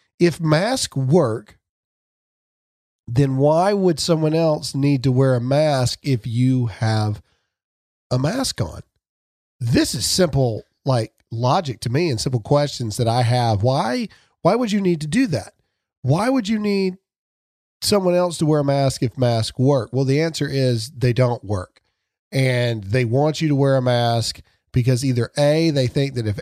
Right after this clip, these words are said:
everyone wears masks, then it will work, or B, they know it won't work. And this is truly an identification badge of where you stand. Here, a-, and, and you don't believe me, I, I, as much as I hate this, I don't,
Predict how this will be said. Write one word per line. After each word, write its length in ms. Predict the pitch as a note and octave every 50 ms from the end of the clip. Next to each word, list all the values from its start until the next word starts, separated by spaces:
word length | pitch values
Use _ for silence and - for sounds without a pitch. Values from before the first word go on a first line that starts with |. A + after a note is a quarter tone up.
| - -
everyone 480 | G3+ A#3 A#3+ C4 A#3+ A3+ G#3+ G3+ G3+
wears 320 | F#3+ F#3+ F#3 F#3 F3 D3+ E3+
masks, 560 | E3+ E3 E3 E3 E3+ E3+ D#3 - - - E3
then 180 | C3+ D#3 E3
it 140 | D#3+ D#3 D3
will 140 | D#3 D3+ C#3
work, 360 | C#3 D3+ D3+ D3 D3 D3 - -
or 160 | - C#3+ C#3 C3
B, 340 | A#2+ D#3 D#3+ E3+ E3+ D#3
they 160 | C#3 C#3+ C3+ C3+
know 280 | C3+ C#3+ D3+ E3+ F3+
it 120 | E3+ D3 C#3+
won't 220 | C3+ C3+ B2+ B2
work. 340 | B2+ B2+ B2 A#2+ A#2+ A2+ -
And 140 | A#2+ B2+ D#3+
this 160 | F#3 - -
is 120 | C#3 -
truly 680 | - - - - - D#4 D#4+ D4+ C#4 A#3+ F3+ C#3+ C3 C#3
an 180 | B2+ C3 D3
identification 1160 | D3+ C#3 C3+ C3 A2+ - G#3+ A#3 A#3 G#3 - E3+ C3 - - E3+ F3+ F3+ D#3+ - - D3 B2 A2
badge 720 | G2+ - C#3 B2 A#2+ A2+ G#2 F#2 F2+ F#2 F#2 F#2+ G#2 - - _ _ _ _ _ _ _ _ _ _ -
of 180 | C#3 B2 A2
where 340 | A#2+ A#2+ C3 C#3+ D3+ D#3 D#3
you 280 | D3 C3+ C#3 C#3+ B2+ A#2
stand. 640 | - - - - - B2 G#2+ F#2+ F2+ E2+ - - - - _ _ _ _ -
Here, 380 | - B3+ A#3 F#3+ C3+ - - - -
a-, 240 | F3+ F#3 G#3 G3 F#3+
and, 120 | F3 F3 -
and 300 | F#3+ F#3 E3+ D#3+ C#3+ C#3
you 120 | E3 G#3+
don't 260 | F3+ B3 B3+ C4 G3
believe 420 | F3 E3+ D#3+ D#3 F3+ G#3+ G#3+ G3 G#3+
me, 340 | A3 A3+ A3 G#3+ G#3 - _ -
I, 60 | G3+
I, 380 | G#3 - E3+ - - F3+ - - - - -
as 180 | F3 D#3+ C#3 -
much 280 | F3 F#3 A#3+ C4 -
as 100 | B3+ F3
I 120 | D3+ A#2 G#2+
hate 380 | F2 - D3 E3 E3 - -
this, 240 | - A2+ G2 F#2+ - -
I 160 | - F#3+ C#4+
don't, 400 | B3 C#3 F3+ D#3 D#3 E3+ E3+ E3